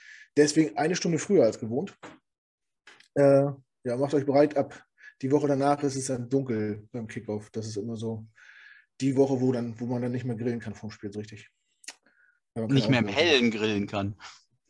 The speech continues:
Speaker 1: Ja, ja, das, ja, ich hab's ja grad noch revidiert. <laughs> Du bist auch so ein Typ,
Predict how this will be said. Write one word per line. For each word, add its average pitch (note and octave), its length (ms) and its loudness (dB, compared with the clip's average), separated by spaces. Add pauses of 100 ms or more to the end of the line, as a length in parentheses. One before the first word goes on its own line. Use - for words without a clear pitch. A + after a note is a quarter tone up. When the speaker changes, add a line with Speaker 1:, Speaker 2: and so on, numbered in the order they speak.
(100)
Speaker 1:
Ja, B2 100 -4
ja, B2 140 0
das, A2+ 180 -6
ja, A2+ 260 -4
ich G#2+ 100 -6
hab's - 140 -6
ja A#2 80 -8
grad A#2 220 -4
noch A#2 120 -8
revidiert. A2+ 580 -6 (360)
<laughs> - 360 -2 (800)
Du E3 80 0
bist F3+ 120 4
auch G#3 120 8
so G#3+ 80 4
ein F#3+ 40 -2
Typ, A3+ 260 0